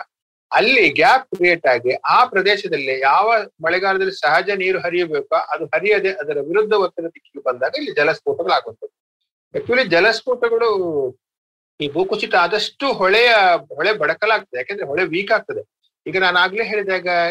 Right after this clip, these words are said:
ನೀರಿನ ಕ್ಯಾಚ್ಮೆಂಟ್ ಯಾವ್ದು ಇರ್ಬೇಕು ಅದು ಅಲ್ಲಿ ಬಡಕಲಾದ ಕಾರಣ ಹೊಳೆಗಳು ವೀಕ್ ಆಗ್ತದೆ.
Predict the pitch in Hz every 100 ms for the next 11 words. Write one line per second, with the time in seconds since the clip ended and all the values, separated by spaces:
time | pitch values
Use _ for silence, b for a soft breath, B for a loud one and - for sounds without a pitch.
0 | 175 180 175 170 165 165 170 185 180 170
1 | 160 160 156 156 156 151 - 151 185 233
2 | 196 147 156 175 214 180 147 123 - 196
3 | 240 247 233 240 233 180 _ _ _